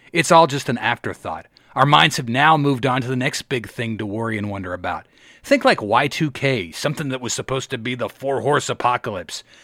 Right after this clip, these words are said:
After that, it was Ebola, it was terrorism. Now, it's covid. Solomon says worrying about these things, though, is meaningless. And then he moves into his conclusion.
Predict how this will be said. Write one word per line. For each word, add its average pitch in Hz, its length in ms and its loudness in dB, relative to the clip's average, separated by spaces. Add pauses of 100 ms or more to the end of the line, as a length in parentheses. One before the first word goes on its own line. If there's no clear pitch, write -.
(140)
After 139 260 2
that, 135 220 6
it 131 60 0
was 127 140 0
Ebola, 123 500 2
it 98 80 -6
was - 120 -6
terrorism. 127 800 0
Now, 156 380 4 (180)
it's 139 160 -2
covid. 135 480 4 (440)
Solomon 208 400 6
says 170 400 2
worrying 139 380 0
about 160 300 -4
these 180 240 -6
things, 180 300 -2
though, 180 260 0 (240)
is 120 180 0
meaningless. 131 640 0 (260)
And 147 220 2
then 214 280 4 (200)
he 147 140 0
moves 143 280 2
into 135 200 2
his 117 200 0
conclusion. 95 680 -10